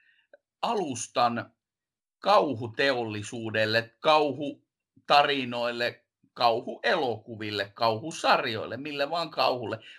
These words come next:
Koska jos on yksi hyvä Jumala, niin sitten on myös yksi paha mikä se sitten onkin, paha entiteetti, elikkä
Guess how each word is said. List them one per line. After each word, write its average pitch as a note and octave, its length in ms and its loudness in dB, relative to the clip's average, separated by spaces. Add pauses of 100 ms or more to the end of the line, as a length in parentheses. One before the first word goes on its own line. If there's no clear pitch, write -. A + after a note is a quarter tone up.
(180)
Koska - 800 -2 (380)
jos - 440 4
on B2+ 380 -6 (220)
yksi - 680 -4
hyvä B2+ 360 4 (100)
Jumala, G3 720 2 (360)
niin D3+ 220 -8
sitten C#3+ 560 -4
on B3+ 140 -2
myös A3 400 -4
yksi - 580 -6 (500)
paha C#3 640 4 (200)
mikä A#2 320 -4
se C#3 120 -6
sitten C#3+ 380 -8
onkin, B2+ 460 -8
paha C#3 280 2
entiteetti, A2 920 -6
elikkä A#2+ 480 -2